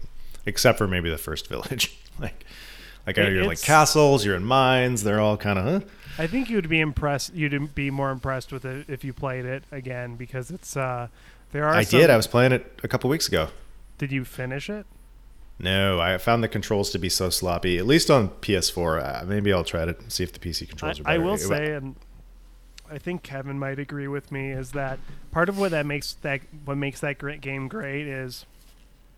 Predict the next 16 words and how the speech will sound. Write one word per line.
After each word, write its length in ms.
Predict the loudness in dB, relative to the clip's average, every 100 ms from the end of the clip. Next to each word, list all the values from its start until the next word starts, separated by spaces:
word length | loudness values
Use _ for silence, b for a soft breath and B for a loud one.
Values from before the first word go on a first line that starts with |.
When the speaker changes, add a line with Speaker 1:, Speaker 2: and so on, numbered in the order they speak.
| -20 -14
Speaker 2:
the 120 | -10
controls 560 | -6 -6 -2 0 0 -2
have 200 | -4 -4
limitations 680 | -6 -8 -6 -6 -6 -6 -8
and 120 | -8
they're 100 | -10
sloppy, 720 | -10 -10 -8 -8 -10 -10 -10 -14 b b b b
but 120 | -2
I 80 | -2
think 200 | 0 -2
Speaker 1:
Mm-hmm. 40 | -2
Speaker 2:
the 80 | -4
game 340 | -2 -2 -2
designs 720 | -6 -6 -4 -4 -4 -6 -10 -10
around 460 | -6 -4 -4 -6
it 180 | -6 -8